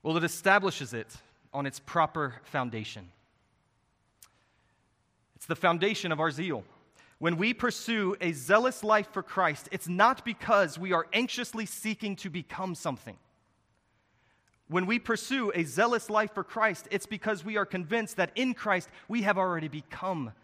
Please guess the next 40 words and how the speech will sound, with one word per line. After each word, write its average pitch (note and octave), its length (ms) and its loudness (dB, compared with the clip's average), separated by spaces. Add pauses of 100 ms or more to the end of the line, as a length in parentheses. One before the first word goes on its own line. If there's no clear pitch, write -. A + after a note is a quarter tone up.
(300)
what C3+ 140 -6
he C#3+ 120 -4
has C3+ 260 -6
recreated C#3+ 680 -6
us A#2 200 -6
to A2+ 100 -14
be. G2 300 -12 (1160)
Even A3 200 2
as G3+ 120 6
believers, F3+ 480 2
we F3+ 120 -2
are E3 120 4
still F#3+ 260 -2
prone F#3+ 640 -2
to F3 100 -10
try G#3 300 2
to G#3 80 2
find F3 460 -2
identity F#3 580 -2
and E3 240 -4
meaning E3 340 -4
in C#3 140 -8
so D#3 320 -6
many G#3 220 -4
different D#3+ 280 -6
things. G2+ 460 -12 (560)
And F#3 120 2
if F#3+ 80 2
we're G3+ 80 4
not G3 220 8
careful, G#3 380 0
then F#3 180 0
even B3 320 -2
this F#3 240 -2 (180)
attempt - 600 0
to G3 80 2
live G3+ 340 2
a F#3 120 0
zealous F3+ 580 2
life E3+ 360 2